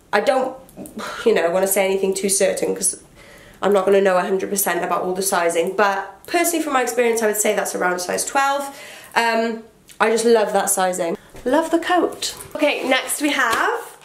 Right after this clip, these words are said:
a jumper. Okay, I feel like this is also gonna go really well with these trousers. These trousers just go with everything, I feel. Um, okay.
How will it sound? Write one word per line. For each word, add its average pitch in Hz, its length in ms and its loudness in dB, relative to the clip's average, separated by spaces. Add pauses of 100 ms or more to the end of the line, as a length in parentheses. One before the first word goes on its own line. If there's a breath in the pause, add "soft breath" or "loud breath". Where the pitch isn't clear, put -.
(180)
a 254 160 2
jumper. 269 1160 2
Okay, 233 180 0
I 208 100 -4
feel 269 120 -4
like - 140 0
this 240 200 0
is 226 120 -8
also 202 340 -2
gonna 175 160 0
go 180 140 0
really 185 200 0
well 175 180 2
with 170 100 -4
these 175 120 -2
trousers. 165 420 0 (280 loud breath)
These 392 180 4
trousers 330 340 0
just - 200 -4
go 180 80 2
with - 180 -6
everything, 90 440 -4
I 170 40 -4
feel. 107 340 -4 (560 loud breath)
Um, 226 340 0 (160)
okay. 202 500 0